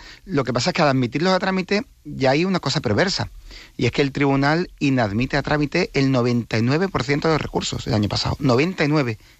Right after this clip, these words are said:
estadísticamente. Entonces, claro, lo más normal es que estos recursos hubieran sido inadmitidos. Si los inadmiten a trámite,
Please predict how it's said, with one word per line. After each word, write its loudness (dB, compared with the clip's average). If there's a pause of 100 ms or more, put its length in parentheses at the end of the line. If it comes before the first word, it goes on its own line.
estadísticamente. -2 (600)
Entonces, 0
claro, 4
lo 0
más 2
normal 2
es -2
que -4
estos -4
recursos -2
hubieran 2
sido 2
inadmitidos. 0 (260)
Si -2
los 2
inadmiten 0
a 0
trámite, 0